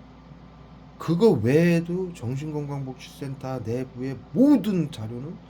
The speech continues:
절대로 의료인들이 훼손해서는 안 된다라고 딱 명시가 돼 있어요. 하나도 빠짐없이 국민들에게 심리치료, 외부 치료라고 무슨 짓을 했는지 전부 실시간으로, 응?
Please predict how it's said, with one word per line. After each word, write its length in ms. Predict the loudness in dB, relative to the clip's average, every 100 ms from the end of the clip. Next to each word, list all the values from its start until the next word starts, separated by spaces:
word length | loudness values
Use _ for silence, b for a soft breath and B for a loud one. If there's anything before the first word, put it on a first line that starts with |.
| B B B
절대로 640 | 0 2 2 -2 -2 0 -2
의료인들이 480 | -2 -6 -6 -10
훼손해서는 640 | -8 -6 -6 -6 -8 -10 -10 -14 -20 -20 -20 -20 -20 -20 -20 -16 -12
안 120 | -10
된다라고 380 | -10 -10 -14 -16 -18 -18 -20 -20 -16
딱 140 | -14 -10
명시가 320 | -8 -8 -10
돼 60 | -16 -18
있어요. 160 | -20 -20 -20 -20 -20 -20 -20 -20 -20 -20 -12
하나도 340 | -4 -4 -4
빠짐없이 560 | -8 -10 -10 -12 -14 -16 -18 -20 -20 -20 -20 -6
국민들에게 520 | -2 0 0 0 0
심리치료, 500 | -2 -4 -6 -6 -4
외부 220 | -2 -2 -4
치료라고 560 | -8 -6 -6 -6 -10 -12 -20 -20 -20 -12
무슨 260 | -4 0 0
짓을 240 | 0 -4
했는지 440 | -4 -4 -6 -10 -14 -18 -8
전부 480 | -2 -2 -2 -8 -12 -18 -20 -20 -20 -16
실시간으로, 800 | -2 0 0 -2 -4 -4 -6 -10 -14 -16 -20 -20 -20 -20 -20 -16
응? 120 | -14